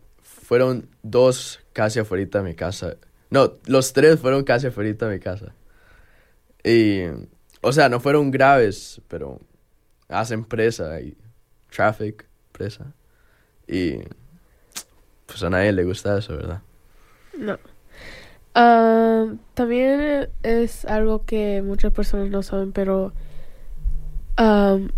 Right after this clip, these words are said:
Speaker 2: muchas personas piensan que, "Oh, esta persona no puede manejar", <laughs> porque a veces van bien despacito y dicen, "Ah, esta persona no puede tra-, manejar". Y luego se enoja cuando están en la calle.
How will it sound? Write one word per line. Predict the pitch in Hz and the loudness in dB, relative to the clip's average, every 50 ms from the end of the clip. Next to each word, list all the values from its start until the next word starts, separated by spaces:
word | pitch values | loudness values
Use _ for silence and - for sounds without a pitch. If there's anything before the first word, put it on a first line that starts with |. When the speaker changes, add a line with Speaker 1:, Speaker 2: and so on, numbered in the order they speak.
| - - - | 2 2 4
Speaker 2:
muchas | 220 226 220 - 254 247 | 4 4 4 6 4 4
personas | 247 240 214 - 220 214 214 208 | 4 0 0 2 2 2 2 2
piensan | - - 214 208 196 - 214 208 196 | 2 2 0 0 2 0 -2 -2 -2
que, | 202 - 208 196 196 185 - - | -2 -2 0 0 0 0 0 2
"Oh, | 202 202 202 190 185 190 | 4 4 6 6 4 2
esta | 202 202 202 214 | 0 0 0 -2
persona | 202 - 196 190 202 202 196 | -2 -2 -2 0 0 0 0
no | 190 190 185 | 0 -2 -2
puede | - 190 185 185 | 0 0 0 2
manejar", | 180 180 175 185 185 190 190 190 190 | 0 0 0 -2 0 0 0 2 2
<laughs> | - | 4
porque | 202 220 - - - 254 226 | 4 2 2 4 6 6 8
a | 208 | 8
veces | 302 277 220 202 220 220 | 6 4 2 0 0 0
van | 208 208 214 202 196 | 2 2 2 2 0
bien | 208 208 202 | 0 0 2
despacito | 202 208 208 - - 208 190 - 202 196 - 190 190 190 196 - - - - - - - - - - - - - | 4 2 2 2 2 -2 0 0 -2 -4 -2 -2 -2 -2 -4 -4 -6 -6 -6 -6 -10 -12 -12 -12 -12 -10 -10 -2
y | - 208 208 | 0 2 4
dicen, | 208 208 208 - - 185 175 175 170 - - | 4 4 6 6 8 8 8 6 4 2 0
"Ah, | 196 202 208 208 190 180 - - - - - - - - - - | 0 0 -2 -4 -4 -6 -10 -10 -8 -8 -8 -8 -8 -10 -8 -4
esta | 226 220 - - | -2 0 2 2
persona | 214 220 202 - 226 220 220 | 2 2 2 4 4 4 4
no | 214 214 | 4 2
puede | 208 - 208 208 208 | 2 2 2 2 0
tra-, | - 202 196 190 185 - - - | 0 -2 -2 -2 -2 -6 -6 -6
manejar". | - 190 202 202 196 196 185 208 208 190 185 190 190 - - - - - - - - - - - - - - - | -2 0 2 2 2 2 2 2 2 2 0 -2 -6 -8 -14 -18 -10 -10 -10 -8 -10 -14 -16 -18 -20 -20 -14 -6
Y | - 202 202 196 | -2 0 2 4
luego | 185 190 190 190 | 4 6 4 4
se | 190 - | 4 0
enoja | 196 190 185 185 185 180 190 180 180 185 | 0 2 2 0 0 0 0 0 -2 -2
cuando | 185 - 190 185 185 | -2 -2 -2 -2 -2
están | 185 - 190 185 185 | -2 -2 -2 0 0
en | 180 180 | 0 0
la | 180 175 | -2 -2
calle. | 175 - 180 175 175 175 175 180 185 196 - | -4 -4 -4 -2 -2 -2 -2 -2 -2 -4 -8